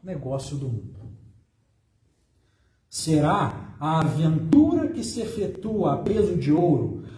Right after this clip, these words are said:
muita vez amordo-, amardo-, amordaçando-se o coração e a consciência,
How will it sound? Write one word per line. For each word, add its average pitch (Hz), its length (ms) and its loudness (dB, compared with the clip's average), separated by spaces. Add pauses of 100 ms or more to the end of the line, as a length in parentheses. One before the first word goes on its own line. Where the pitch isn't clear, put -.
(140)
muita 240 480 6
vez 165 380 0
amordo-, 175 440 0 (280)
amardo-, 196 720 -2
amordaçando-se 208 1500 0 (360)
o 175 80 -2
coração 165 680 2
e 165 40 0
a 151 100 0
consciência, 156 840 -2